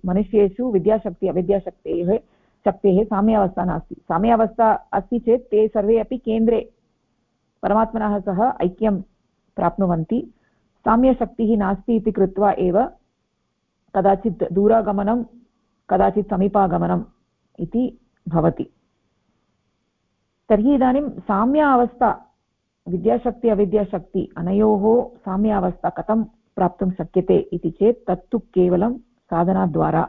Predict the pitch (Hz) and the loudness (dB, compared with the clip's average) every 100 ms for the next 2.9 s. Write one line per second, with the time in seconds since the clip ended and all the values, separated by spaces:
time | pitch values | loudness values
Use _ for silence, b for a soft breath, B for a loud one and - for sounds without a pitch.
0 | - 156 147 - - _ _ _ _ _ | -4 -2 0 0 -2 _ _ _ _ _
1 | _ _ _ 180 185 214 208 196 208 185 | _ _ _ 2 4 4 4 2 0 0
2 | 185 208 220 220 190 190 170 180 | 0 2 2 0 0 -2 0 0